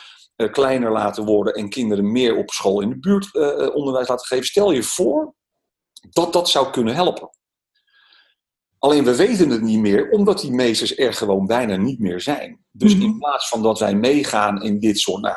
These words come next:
Speaker 1: noem het maar, polariserende uitspraken, en zo zijn er nog veel meer. Hè, er zijn geen technische mensen te vinden. Ja, dat komt omdat al die juffen die vanaf de pabo komen, geen techniek in hun profiel hadden op de havo of het V W O.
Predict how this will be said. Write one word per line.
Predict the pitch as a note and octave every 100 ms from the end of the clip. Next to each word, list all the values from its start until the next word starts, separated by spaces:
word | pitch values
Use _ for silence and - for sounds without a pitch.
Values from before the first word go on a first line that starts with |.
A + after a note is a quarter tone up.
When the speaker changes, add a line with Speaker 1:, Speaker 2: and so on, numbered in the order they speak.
| -
Speaker 1:
noem | G2+
het | F#2+
maar, | G2 F#2
polariserende | G#2 G2 G2 F#2+ G2 G#2 G2 F2+ F#2
uitspraken, | B2+ - G#2 G2+ - -
en | G#2+
zo | G#2
zijn | G2 G2+ G2
er |
nog | F#2+ F2+
veel | - F#2+
meer. | F#2+ A#2+ D#3+ G3 _ _ _ _
Hè, | D2+
er | G2
zijn | F2+ G2 F#2+
geen | G2 G2
technische | G#2 G2+ G2+ G2 G#2+
mensen | B2+ A#2+ -
te | -
vinden. | - F#2+
Ja, | A2 -
dat | G2 -
komt | A2 G2+ -
omdat | G2 G2 -
al | G#2+ G#2
die | G2
juffen | A2+ - G2
die | G2+ -
vanaf | G2 F#2+
de | -
pabo | A#2+ B2 G#2 F#2+
komen, | G2 G2 G2 - - - - _ _
geen | - A2
techniek | F#2+ F#2 D3+ E3
in |
hun | D3+
profiel | D3 C3+ - C3+ A#2+
hadden | A#2+ A#2+
op | A2+
de | A2+
havo | A2 G#2+ G2+ G#2
of | G2+ F#2+
het | -
V | G2+ G2
W | F#2+ F#2
O. | F2+